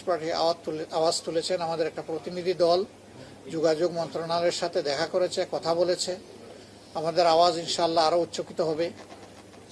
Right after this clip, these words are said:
আমরা দাবি করি যে যত তাড়াতাড়ি সম্ভব এই দুর্ভোগগুলা দূর করে ঢাকার সাথে স্বস্তিদায়ক যোগাযোগ যেন আমাদেরকে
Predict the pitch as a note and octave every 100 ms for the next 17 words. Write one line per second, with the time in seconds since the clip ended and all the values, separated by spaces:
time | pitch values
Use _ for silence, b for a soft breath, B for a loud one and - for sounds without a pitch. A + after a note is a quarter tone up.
0 | - E3+ E3 F3 E3+ D#3+ - - - -
1 | - D#3+ E3 F3 G3 F#3 D#3 D#3+ D3 -
2 | - - - - - - - - - F3+
3 | F3 A3 G#3+ F#3+ F#3 F3+ F3+ - D#3+ C#3
4 | C3+ - - - - - - - - -
5 | - - D#3+ E3 E3+ F#3 F3 F#3+ F#3 D#3+
6 | E3 - F3 E3 D#3+ F#3+ E3+ F3 F#3+ E3
7 | - F3 - - G#3 F#3+ E3 D3+ D3+ D3+
8 | D#3+ D3+ D#3+ D#3 E3 - - - - -
9 | - D#3+ D3+ D3+ D3 - D3+